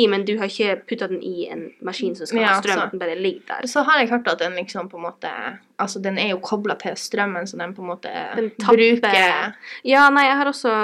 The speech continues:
Speaker 1: hørt det, i hvert fall at, eller at når jeg har gått og søkt på bærekraftige ting man kan gjøre,
Speaker 2: Mhm.
Speaker 1: så er det å plugge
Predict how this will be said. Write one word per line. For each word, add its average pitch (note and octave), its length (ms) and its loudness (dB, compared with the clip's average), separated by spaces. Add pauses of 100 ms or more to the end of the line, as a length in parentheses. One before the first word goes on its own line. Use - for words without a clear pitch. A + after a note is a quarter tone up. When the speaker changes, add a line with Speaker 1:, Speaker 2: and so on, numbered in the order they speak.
(140)
Speaker 1:
hørt B3+ 160 -4
det, G#3+ 100 4
i G#3 40 2
hvert G#3+ 180 2
fall A#3+ 140 4
at, G#3+ 100 -12
eller G#3 240 2
at - 240 -10
når A3 160 0
jeg G#3 140 -2
har G#3 100 0
gått G#3 160 -2
og F#3+ 100 -4
søkt - 280 -12
på F#3+ 180 -6 (680)
bærekraftige F#3+ 840 -6
ting G3 160 -6
man F3+ 120 -10
kan F3 140 -10
gjøre, A3 380 2
Speaker 2:
Mhm. A#3+ 200 2
Speaker 1:
så G#3+ 120 0
er G#3 100 2
det G3 140 2
å - 20 -18
plugge A3 320 -2